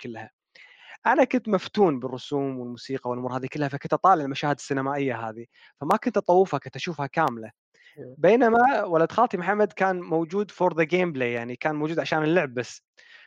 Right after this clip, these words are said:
Speaker 1: فكان كل ما يطلع مشهد سينمائي يطوفه. حلو؟ آه، ال-، ال-، الحين بعد تقريبًا أكثر من عشر سنين مقارنة بين مثلًا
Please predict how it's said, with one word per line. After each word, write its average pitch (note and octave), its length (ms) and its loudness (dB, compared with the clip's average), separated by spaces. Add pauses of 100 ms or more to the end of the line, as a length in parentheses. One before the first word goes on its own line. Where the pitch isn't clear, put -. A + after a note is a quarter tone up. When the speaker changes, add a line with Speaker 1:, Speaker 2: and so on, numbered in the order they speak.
Speaker 1:
فكان G3 260 0
كل C4+ 160 0
ما C#4 100 6
يطلع B3+ 180 2
مشهد A3 260 2
سينمائي G#3+ 380 4
يطوفه. G3+ 480 4 (1080)
حلو؟ D#3+ 240 0 (760)
آه، F3+ 160 2
ال-، F#3+ 100 -4
ال-، F3+ 280 0
الحين A#3+ 360 0
بعد E3+ 180 0
تقريبًا F3+ 640 0
أكثر F#3+ 380 0
من D#3 120 0
عشر D#3+ 240 -2
سنين E3+ 240 -4
مقارنة D#3 480 4
بين C#3 180 0
مثلًا C#3 420 -4